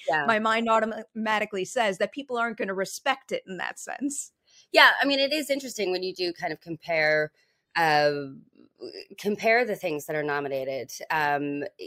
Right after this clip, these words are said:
Speaker 1: comparing performances. Like, it's so different when the performances are genre than they are drama,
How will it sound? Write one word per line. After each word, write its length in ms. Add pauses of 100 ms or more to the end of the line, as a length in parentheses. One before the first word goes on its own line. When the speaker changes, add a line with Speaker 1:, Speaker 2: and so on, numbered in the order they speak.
(260)
Speaker 1:
comparing 380
performances. 760
Like, 120
it's 140
so 260 (760)
different 540
when 440
the 120
performances 520
are 80
genre 440
than 140
they 120
are 100
drama, 600